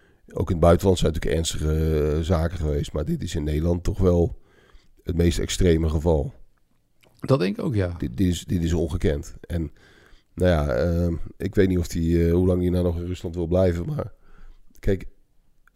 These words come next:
Speaker 1: er wordt een beetje gemakkelijk over gedaan. Of gemakkelijk over gedacht van, ja, die blijft in Rusland, want dan blijft hij uit, uit handen van justitie. Die blijft daar voor de rest van zijn leven wonen. Maar vergis je niet dat, dat, eh, Promes natuurlijk niet alleen is, hè? Die heeft
Speaker 2: Nee.
Speaker 1: ook familie en, eh, en, en kinderen volgens mij en een relatie.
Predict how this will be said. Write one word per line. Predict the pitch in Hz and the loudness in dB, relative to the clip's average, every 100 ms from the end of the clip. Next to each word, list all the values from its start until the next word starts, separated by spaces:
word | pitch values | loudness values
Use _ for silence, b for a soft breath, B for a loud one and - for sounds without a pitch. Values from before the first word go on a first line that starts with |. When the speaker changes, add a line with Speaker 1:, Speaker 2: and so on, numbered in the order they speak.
| - 90 | -10 -4
Speaker 1:
er | 98 | 2
wordt | 104 104 | 2 2
een | |
beetje | 104 101 87 | 2 2 0
gemakkelijk | 107 104 110 98 | 0 0 2 2
over | 95 80 | 2 2
gedaan. | 90 82 80 | 0 2 0
Of | 87 - | -2 -4
gemakkelijk | 92 101 104 110 95 | -4 0 2 2 2
over | 98 | 2
gedacht | 92 92 101 - | 2 4 4 4
van, | 85 | 2
ja, | |
die | 87 | 2
blijft | 90 95 - | 4 2 2
in | 92 | 2
Rusland, | 95 - 98 | 2 2 0
want | 90 90 | 2 0
dan | |
blijft | 87 87 - | 0 0 0
hij | 85 | 0
uit, | 85 - | 0 0
uit | 95 | 0
handen | 92 95 | 2 2
van | 90 | 0
justitie. | 87 - 101 - 107 - b b b b - | -2 -2 -4 -4 -6 -10 b b b b -2
Die | |
blijft | 85 87 - | 4 4 4
daar | 87 | 2
voor | 87 | 2
de | |
rest | 90 90 | 2 4
van | 98 | 2
zijn | 87 | 6
leven | 92 85 92 | 6 6 6
wonen. | 104 101 82 | 6 6 4
Maar | 82 87 87 b b b b b | 2 2 0 b b b b b
vergis | - 107 101 - | -4 -2 -2 -2
je | |
niet | 104 - | 0 0
dat, | 98 98 - - - | 2 2 0 -12 -18
dat, | - - 107 98 92 - | -18 -4 2 2 2 -8
eh, | - - - | -8 -8 -2
Promes | - 104 104 | 2 4 2
natuurlijk | - 101 113 | 2 -2 4
niet | 113 | 6
alleen | 98 123 92 | 6 6 6
is, | 87 | 4
hè? | - 69 | 2 2
Die | 95 | 2
heeft | 82 | 4
Speaker 2:
Nee. | - | 4
Speaker 1:
ook | |
familie | - 87 82 80 82 | 4 2 2 2 0
en, | 80 | 0
eh, | 82 82 78 58 50 67 | 0 -2 -2 -2 -4 -6
en, | - - - | -6 -8 -4
en | - 87 | -4 -2
kinderen | 95 107 117 | 0 2 2
volgens | 107 107 - | 2 0 2
mij | 104 123 | 2 2
en | 120 | 0
een | 87 | 2
relatie. | 87 95 98 - | 2 2 0 -4